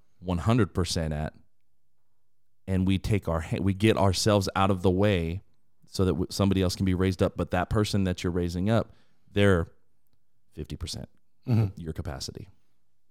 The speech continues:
Speaker 1: sixty percent your, your ability or your gift.
Speaker 2: That's where guiding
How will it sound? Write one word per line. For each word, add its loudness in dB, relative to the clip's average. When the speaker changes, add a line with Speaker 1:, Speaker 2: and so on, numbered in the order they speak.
Speaker 1:
sixty -8
percent -8
your, 0
your 0
ability -6
or -8
your -6
gift. -12
Speaker 2:
That's -2
where 2
guiding 0